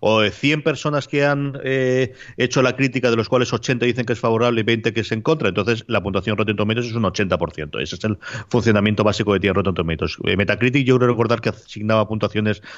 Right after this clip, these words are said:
del uno al cinco, del uno al diez, y entonces hacía una, una media ponderada de todos y cada uno de ellos.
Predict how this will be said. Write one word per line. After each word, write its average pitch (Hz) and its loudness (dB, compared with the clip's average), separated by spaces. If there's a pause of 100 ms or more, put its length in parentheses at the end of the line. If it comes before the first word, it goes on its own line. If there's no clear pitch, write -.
(140)
del 110 0
uno 113 2
al 101 2
cinco, 113 0
del 104 0
uno 110 0
al 101 0
diez, 120 0
y - -4
entonces 98 -4
hacía 98 0
una, 92 0 (280)
una 113 2
media 107 2
ponderada 98 -2
de 95 0
todos 95 -4
y - -16
cada 95 0
uno 87 -2
de 85 -2
ellos. 87 -6